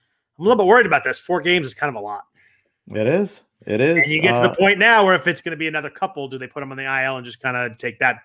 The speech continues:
Speaker 1: take that out of the way, too?
Speaker 2: Yeah, let's see. They, and they play on Monday. They play Baltimore, too. Oh, but it's
Speaker 1: I know.
Speaker 2: Means.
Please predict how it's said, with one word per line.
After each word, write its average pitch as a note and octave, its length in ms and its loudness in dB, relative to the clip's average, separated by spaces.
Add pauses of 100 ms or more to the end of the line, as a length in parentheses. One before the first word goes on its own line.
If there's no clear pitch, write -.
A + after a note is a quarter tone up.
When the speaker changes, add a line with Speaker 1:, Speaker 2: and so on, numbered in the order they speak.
(100)
Speaker 1:
take C3 160 -6
that B2 160 -2
out A#2 80 -2
of A2 40 -10
the G#2+ 60 -10
way, G#2+ 140 -10
too? G#2 260 -16 (560)
Speaker 2:
Yeah, G#2 240 0
let's B2 240 -4
see. D3 180 4
They, C3+ 140 4
and C#3+ 100 -2
they D3 100 4
play E3+ 220 4
on E3+ 140 6
Monday. D#3 340 2 (340)
They A2+ 140 -2
play C3 240 4 (160)
Baltimore, G2 540 -2
too. G#2+ 420 -12
Oh, A2+ 300 -10
but D3 120 4
it's D3 180 2
Speaker 1:
I D3+ 40 -4
know. E3+ 180 2
Speaker 2:
Means. A2 340 -4